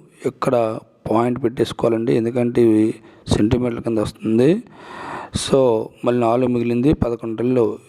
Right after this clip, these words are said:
ఇరవై రెండు, నాలుగు, ఇరవై ఐదు, ఇరవై ఆరు. So, మనకి రెండు వందల అరవై ఐదు పాయింట్ ఇరవై ఒక సెంటీమీటర్లు వస్తుంది. So, ఫస్ట్ ఆప్షన్ ఆన్సర్.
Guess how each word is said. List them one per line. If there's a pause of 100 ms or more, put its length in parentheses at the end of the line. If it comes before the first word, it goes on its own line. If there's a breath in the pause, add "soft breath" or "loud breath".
(140)
ఇరవై
రెండు,
నాలుగు, (840)
ఇరవై
ఐదు, (420)
ఇరవై
ఆరు. (960 loud breath)
So,
మనకి
రెండు
వందల
అరవై
ఐదు
పాయింట్ (760)
ఇరవై
ఒక
సెంటీమీటర్లు
వస్తుంది. (260)
So,
ఫస్ట్
ఆప్షన్ (420)
ఆన్సర్.